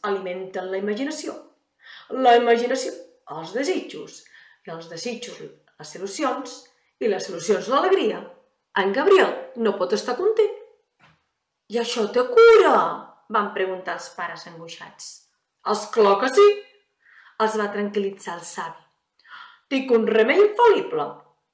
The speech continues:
un conte cada nit, abans d'anar a dormir.» Aquella nit, el seu pare va començar explicant-li el conte del príncep que volia ser pirata. El nen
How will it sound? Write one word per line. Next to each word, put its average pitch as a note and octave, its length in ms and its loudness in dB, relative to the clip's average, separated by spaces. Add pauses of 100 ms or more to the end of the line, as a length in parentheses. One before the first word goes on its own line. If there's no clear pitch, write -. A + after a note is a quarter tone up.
(280)
un D#4 220 4 (180)
conte G#4+ 540 0
cada G#4 180 0
nit, - 220 -8 (340)
abans A#3 460 2 (160)
d'anar B3+ 240 4
a B3 60 0
dormir.» C4 280 -6 (2250)
Aquella C4+ 400 -2
nit, E4 320 -6 (400)
el E3+ 180 4
seu G3+ 320 -4
pare C#4+ 300 -2 (440)
va G3+ 220 0
començar A3+ 460 -4
explicant-li B3 680 -4 (400)
el G3+ 140 0 (180)
conte D4 400 -2
del B3+ 240 0
príncep F#4+ 540 -4
que A3 160 0
volia G#3 260 -2
ser G3+ 220 -8
pirata. F#3 400 -10 (1000)
El F#3+ 160 2
nen D4 240 0